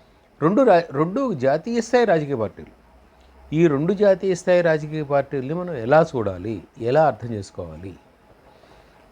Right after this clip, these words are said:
ఇది ఆ పార్టీలకి మంచిది కాదు. అండ్ జాతీయ స్థాయి రాజకీయ పార్టీ, "మేము జాతీయ స్థాయి రాజకీయ పార్టీలో"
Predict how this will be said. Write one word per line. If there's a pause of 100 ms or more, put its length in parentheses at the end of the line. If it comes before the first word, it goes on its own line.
(120)
ఇది (500)
ఆ
పార్టీలకి
మంచిది
కాదు. (960)
అండ్
జాతీయ
స్థాయి
రాజకీయ
పార్టీ, (520)
"మేము
జాతీయ
స్థాయి
రాజకీయ
పార్టీలో"